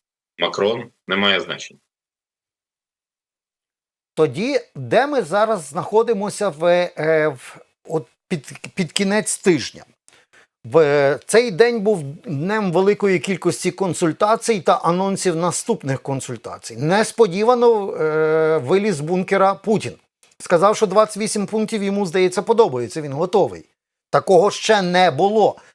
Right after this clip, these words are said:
Speaker 2: Зазвичай всі попередні спроби
Speaker 1: Звичайно, подобається.
Speaker 2: Ну так. Але зас-
Speaker 1: Немає українського політика, який підпише ці двадцять вісім пунктів в такому вигляді, як ми їх бачимо.
Speaker 2: Мгм.
Speaker 1: Нема.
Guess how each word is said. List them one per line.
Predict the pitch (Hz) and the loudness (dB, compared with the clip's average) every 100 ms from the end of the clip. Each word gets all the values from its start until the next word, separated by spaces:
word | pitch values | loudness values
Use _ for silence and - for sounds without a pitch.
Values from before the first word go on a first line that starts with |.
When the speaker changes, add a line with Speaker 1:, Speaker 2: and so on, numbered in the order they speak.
| _ 139 | _ -2
Speaker 2:
Зазвичай | 156 196 311 233 | 0 0 2 2
всі | 180 - 262 | 2 -2 0
попередні | 208 220 220 254 262 160 156 | 2 2 4 4 2 0 -2
спроби | - - 214 | -2 2 4
Speaker 1:
Звичайно, | 254 175 202 208 196 | 4 4 2 2 0
подобається. | 202 170 127 113 90 - 78 - _ _ _ _ _ _ _ _ _ _ _ | 0 0 2 0 -2 -8 -14 -16 _ _ _ _ _ _ _ _ _ _ _
Speaker 2:
Ну | 147 180 | -8 -6
так. | - 98 90 - _ - | -4 -4 -4 -10 _ 0
Але | 156 175 165 | 4 4 4
зас- | |
Speaker 1:
Немає | 202 196 165 139 | 4 4 2 2
українського | 139 127 139 147 135 131 123 | 0 0 2 0 -2 -2 -2
політика, | 123 127 190 165 139 110 87 _ _ _ _ - | -4 -4 -4 -4 -2 -2 -2 _ _ _ _ -4
який | 110 156 139 | -2 0 0
підпише | 139 131 160 147 - | -2 -4 -4 -2 -2
ці | 107 117 | -4 -6
двадцять | 104 123 120 107 | 0 -2 -2 -8
вісім | 113 107 113 101 | -6 -4 -4 -4
пунктів | - 185 185 104 | -4 -6 -4 -2
в | |
такому | 107 101 113 107 | -2 -4 -4 -2
вигляді, | 113 147 127 101 | -4 -2 -2 0
як | 95 98 | -2 0
ми | 110 | -2
їх | 104 98 | -2 -2
бачимо. | 82 - 76 _ _ _ _ _ _ | -4 -6 -18 _ _ _ _ _ _
Speaker 2:
Мгм. | 156 123 | -6 -2
Speaker 1:
Нема. | 117 127 95 - | 0 0 -2 -6